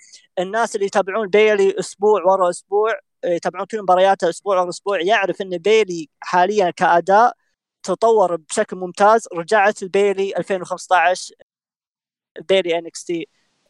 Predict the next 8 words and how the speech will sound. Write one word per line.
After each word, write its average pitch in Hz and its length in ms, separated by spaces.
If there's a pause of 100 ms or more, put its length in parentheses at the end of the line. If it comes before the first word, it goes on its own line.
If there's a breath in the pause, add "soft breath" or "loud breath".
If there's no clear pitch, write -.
(120)
آه، 160 280
من 175 160
ألفين 220 320
وستطعش 190 500 (640)
لألفين 185 360
وثمانطعش 196 800
ما 180 240
كانت 196 400